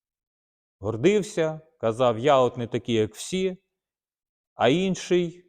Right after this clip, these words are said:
не міг навіть і підняти очей до Бога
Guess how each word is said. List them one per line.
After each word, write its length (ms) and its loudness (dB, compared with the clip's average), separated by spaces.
не 120 -4
міг 240 -2
навіть 420 -2
і 320 -6
підняти 680 -4
очей 460 -6
до 480 -4
Бога 480 0